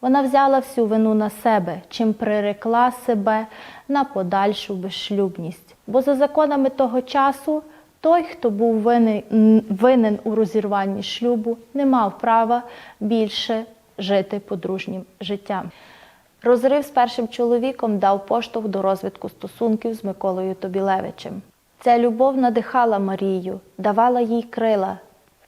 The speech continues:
поштовх до свого розвитку, втілення найкращих якостей у своїх героях,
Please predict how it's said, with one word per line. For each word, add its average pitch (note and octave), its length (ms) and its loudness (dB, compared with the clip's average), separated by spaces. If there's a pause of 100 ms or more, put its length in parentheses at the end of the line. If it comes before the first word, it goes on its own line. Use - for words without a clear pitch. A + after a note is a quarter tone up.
поштовх B3+ 640 0
до G3+ 140 0
свого G#3 400 -2
розвитку, F#3+ 760 -2 (340)
втілення C4 960 2 (100)
найкращих B3 720 -2
якостей G3+ 720 -2
у F#3 80 -8
своїх G3+ 640 -4 (580)
героях, G3 720 -2